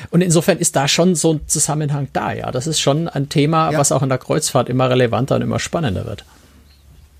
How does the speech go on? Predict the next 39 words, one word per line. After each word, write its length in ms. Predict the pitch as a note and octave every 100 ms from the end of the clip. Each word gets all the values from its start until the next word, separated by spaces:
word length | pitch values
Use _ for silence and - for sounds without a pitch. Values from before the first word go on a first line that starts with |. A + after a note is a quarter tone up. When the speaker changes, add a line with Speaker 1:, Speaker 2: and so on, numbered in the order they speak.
| _ _
Speaker 2:
Absolut. 500 | B2+ - G3 E3 A#2
Also, 340 | C#3 C#3 D3 -
äh, 300 | D3 D3 D3+ D#3 D#3 - - -
wir 140 | A2+
haben 140 | C3+
im 140 | B2+ E3+
Grunde 340 | C#3 G3 C4
zwei 380 | - D#3 G3 A3+
gleiche 360 | F3+ D#3+ G#3 G#3
Entwicklungen. 640 | F3 G#3 D#3 A#2 G#2+ A2
Wir 100 | C#3
müssen 380 | D#3+ E3+ F3+ E3+
einerseits, 720 | G#2 F#3 E3 E3+ F3 - -
äh, 440 | - E3 D#3+ D#3 E3 D#3+ D#3
in 140 | D3+ E3+
unserer 300 | D#3+ D3+ B2+
Welt, 260 | D3+ G3
also 340 | D#3 C#3+ D#3 D3 - - - -
in 140 | D#3
unseren 260 | D#3+ D3 C#3+
Städten 460 | - D3 E3 F#3
gucken, 300 | - E3+ F3
dass 120 | D#3 C#3+
wir 60 |
die 60 | C#3
Verbrenner 380 | C3+ A#2 C#3 D#3
rauskriegen, 560 | D#3+ F3 E3 F#3+ F#3+
meiner 260 | D#3 D3+ D#3
Meinung 380 | D#3 D#3 E3 E3
nach, 220 | F#3 G#3+
dass 200 | C#3+ -
da 140 | C#3
eben 200 | B2+ C3
umgestellt 480 | C#3 D3 C3+ C#3 C3
wird 140 | C3
auf 140 | A#2+ A#2+
Elektromobilität. 840 | G2+ - D3+ D3+ D#3 D#3 D3+ D#3+
Aber 180 | - D3+
ganz 380 | B2+ C3 B2